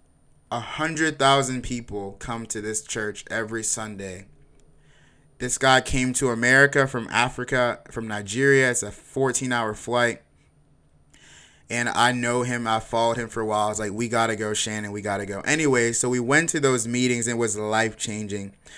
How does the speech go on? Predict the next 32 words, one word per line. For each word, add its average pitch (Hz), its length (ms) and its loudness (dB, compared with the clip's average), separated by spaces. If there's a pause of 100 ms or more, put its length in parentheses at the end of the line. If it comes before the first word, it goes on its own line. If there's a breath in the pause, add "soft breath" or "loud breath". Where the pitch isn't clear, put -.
(160 loud breath)
But 120 100 0
one 135 280 4
thing 175 160 0
that 147 160 6
he 123 180 -2
said 139 500 6
is 113 180 0
something 123 300 -2
that 110 180 2
really 120 220 2
stuck 135 420 -2
with 117 120 2
me, 113 140 -4
and 110 100 -4
I 113 80 -2
wanted 117 260 -4
to 104 80 -6
share 120 380 2
it 107 60 0
with 107 180 -6
you 107 100 -8
guys. 101 460 -6 (720 loud breath)
He 139 160 -4
said 147 320 4
that 135 300 4 (220)
if 135 220 0
you 156 160 2
are 175 80 4
struggling 151 840 0
with 127 160 2
your 120 160 -2
faith 110 600 -4